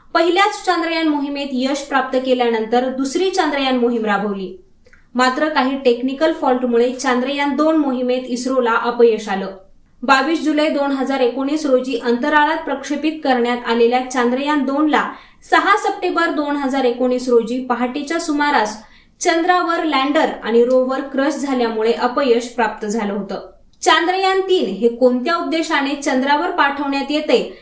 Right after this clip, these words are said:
त्या अगोदर आपल्याला चांद्रयान एक आणि दोन या मोहिमेमध्ये काय काय करण्यात आलं होतं याबद्दलही जाणून घ्यावं लागेल.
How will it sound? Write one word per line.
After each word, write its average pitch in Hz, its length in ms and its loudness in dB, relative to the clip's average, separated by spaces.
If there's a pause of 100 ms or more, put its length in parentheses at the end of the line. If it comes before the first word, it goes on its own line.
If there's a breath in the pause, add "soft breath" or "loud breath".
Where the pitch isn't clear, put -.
(200 loud breath)
त्या 381 180 4
अगोदर 359 360 2
आपल्याला 294 440 0
चांद्रयान 277 640 -2 (100)
एक 254 360 2
आणि 240 200 2
दोन 262 280 0 (140)
या 214 120 0
मोहिमेमध्ये 240 720 0
काय 247 280 0
काय 320 200 -2
करण्यात 262 420 -2
आलं 247 180 2
होतं 233 380 2
याबद्दलही 254 760 0
जाणून 240 340 2
घ्यावं 214 240 -2
लागेल. 190 380 -2